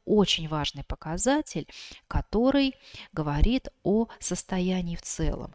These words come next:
сердечно-сосудистой системы. Обращаю ваше внимание, что для того, чтобы оценить частоту сердечных сокращений, мы должны знать, да, основные нормы,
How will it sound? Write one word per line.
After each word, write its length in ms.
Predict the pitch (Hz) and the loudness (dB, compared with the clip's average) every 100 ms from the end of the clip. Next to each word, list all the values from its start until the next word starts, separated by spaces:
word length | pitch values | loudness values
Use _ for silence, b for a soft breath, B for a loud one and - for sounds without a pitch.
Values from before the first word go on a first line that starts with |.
| - | 0
сердечно-сосудистой 1400 | - - 160 208 - - 135 - 160 170 - - 180 - _ _ _ | 2 2 -2 -2 -2 -4 -4 -6 -6 -8 -10 -8 -10 -10 _ _ _
системы. 800 | - 190 - - 104 104 - - _ _ _ _ _ _ _ _ - B B B B B B | -6 -4 -4 -6 -10 -12 -16 -20 _ _ _ _ _ _ _ _ -20 B B B B B B
Обращаю 480 | 190 233 - 320 277 | 2 4 6 6 6
ваше 240 | 233 - | 6 4
внимание, 600 | 226 208 160 143 180 226 | 2 0 0 -2 0 0
что 180 | - 220 | 0 0
для 160 | 196 208 | 0 2
того, 240 | 233 233 | 2 2
чтобы 320 | - 190 185 | 0 0 0
оценить 560 | 185 - 220 240 320 - | -2 -2 0 0 -2 -2
частоту 460 | - 196 - 175 175 | 0 -2 -2 -2 -2
сердечных 460 | - 165 170 - - | -4 0 0 0 2
сокращений, 840 | - - 156 - - 147 127 - B - | 4 4 0 -2 -2 -6 -8 -12 B -4
мы 340 | 190 262 285 | 0 0 -2
должны 500 | - 147 - 202 233 - | -4 -2 -2 0 -2 -4
знать, 520 | 190 208 208 147 - - | -4 -2 0 -2 -4 -2
да, 160 | 226 240 | -2 0
основные 520 | - 180 165 175 180 | 0 -2 -2 -2 0
нормы, 520 | 214 294 302 302 | 0 0 0 -4